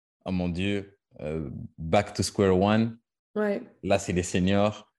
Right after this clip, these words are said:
Speaker 1: Je suis encore toute petite. Je me
Speaker 2: Ouais.
Speaker 1: retrouve dans, re-retrouve dans, dans Space Jam.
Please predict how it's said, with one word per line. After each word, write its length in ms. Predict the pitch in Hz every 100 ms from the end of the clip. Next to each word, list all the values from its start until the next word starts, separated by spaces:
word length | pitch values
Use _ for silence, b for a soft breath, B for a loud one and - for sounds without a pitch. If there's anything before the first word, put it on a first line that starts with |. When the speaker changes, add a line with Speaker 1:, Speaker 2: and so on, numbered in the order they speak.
| _ -
Speaker 1:
Je 100 | -
suis 80 |
encore 260 | 95 87 92
toute 200 | 104 92
petite. 520 | 92 - 107 107 - _
Je 100 | 87
me 80 | 90
Speaker 2:
Ouais. 80 |
Speaker 1:
retrouve 220 | - 98 90
dans, 380 | 87 82 78
re-retrouve 500 | 87 98 95 92 101
dans, 180 | 87 87
dans 120 | 82 87
Space 300 | - 87 82
Jam. 240 | 87 78